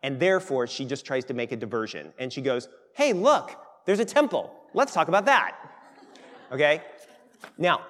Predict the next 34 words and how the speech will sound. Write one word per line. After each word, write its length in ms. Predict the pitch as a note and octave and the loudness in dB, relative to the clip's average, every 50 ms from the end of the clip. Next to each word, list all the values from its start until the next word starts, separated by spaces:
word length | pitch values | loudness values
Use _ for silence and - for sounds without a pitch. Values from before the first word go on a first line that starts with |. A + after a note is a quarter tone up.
| - - | -14 -4
it, 140 | - F3+ F3 - | -4 -4 -2 0
a 80 | - D#3 | 0 0
lot 240 | D#3+ F3 G3 A3+ C4+ | 2 2 2 2 2
of 60 | - | 2
people 220 | A#3+ G#3+ F3+ F3 | 0 0 0 -2
think 300 | D#3 - F3 D3+ C#3+ - | -2 -2 -4 -4 -2 -2
that 180 | D3 D#3 - - | -4 -4 -4 -4
she 200 | - - F3+ E3+ | -6 -6 -4 -2
was 180 | D3+ D3 C3+ - | -2 -4 -2 -4
just 160 | D#3 B2+ - | -4 -2 0
bringing 260 | F3+ G3 A3 G#3 F#3 | 0 2 2 2 2
up 140 | E3+ C#3+ D#3 | 2 0 -2
an 80 | D3 | -4
arcane 680 | C#3 C3+ B2+ - - - - F#3 G3 G#3 A3 A3 A3 G#3 | -4 -4 -4 -6 -12 -12 -6 -2 0 0 2 2 0 -2
theological 840 | G#3 - G3+ F#3+ F3+ E3+ E3 D#3 D#3 E3 C#3+ D#3 D3+ - - D#3+ D3 | -2 -2 0 0 0 0 0 0 -2 -2 -2 -6 -8 -6 -6 -6 -4
debate 440 | B2 D3+ C3 A#2+ C#3+ C#3+ C#3+ - B2+ | -4 -4 -2 0 0 0 0 -2 -4
between 300 | D3 B2+ - C#3+ C3+ B2+ | -8 -8 -6 -6 -6 -6
the 60 | B2+ | -6
Jews 280 | A#2+ C#3 D#3 D#3 C#3+ | -4 -2 -2 -2 -2
and 120 | C#3+ C#3 C3+ | -4 -6 -8
the 40 | B2+ | -8
Samaritans 580 | - C3 B2 B2 A#2+ A#2+ A#2 - B2 A#2 G#2+ | -10 -10 -8 -6 -6 -6 -6 -8 -10 -12 -10
to 100 | - B2+ | -12 -12
just 260 | G#2+ A#2 A#2 A2 - | -8 -8 -10 -10 -10
create 240 | - - A2+ G#2+ G2 | -10 -8 -8 -8 -8
a 60 | G2 | -10
diversion. 380 | E2+ F2 F2 E2 D#2 - - - _ _ _ _ _ _ _ _ _ _ _ _ _ _ _ _ _ _ _ _ _ _ _ _ _ _ _ _ _ _ _ _ _ _ _ | -14 -14 -14 -14 -16 -16 -18 -20 _ _ _ _ _ _ _ _ _ _ _ _ _ _ _ _ _ _ _ _ _ _ _ _ _ _ _ _ _ _ _ _ _ _ _
I 160 | A#2 D3+ A3 | -2 -2 -2
don't, 220 | A#3 B3 A3 E3+ - B2 - - _ _ _ _ _ _ _ _ _ | -2 -4 -6 -8 -10 -14 -20 -20 _ _ _ _ _ _ _ _ _
I 140 | F2 A2+ D#3 | -8 -8 -8
don't 180 | F3+ F#3+ D#3+ E3 | -8 -10 -10 -12
think 120 | D3+ C#3 | -12 -12
that's 180 | C3 A#2 - - | -12 -14 -12 -10
right. 280 | G2+ E2 C2 A#1 - | -10 -10 -10 -12 -16